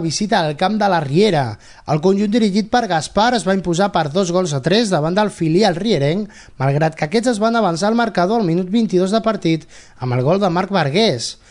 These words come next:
Aviat, però, el conjunt tarragoní va fer l'empat i fins i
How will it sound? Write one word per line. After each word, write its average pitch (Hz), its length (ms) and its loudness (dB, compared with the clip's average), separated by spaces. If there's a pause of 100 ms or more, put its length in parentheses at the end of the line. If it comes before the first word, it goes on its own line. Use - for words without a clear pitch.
(280)
Aviat, 208 400 0
però, 208 220 4
el 233 100 -4
conjunt 180 480 0
tarragoní 170 540 0 (260)
va 170 160 0
fer 240 160 0
l'empat 190 480 0
i 170 80 -2
fins 240 240 0
i 180 80 0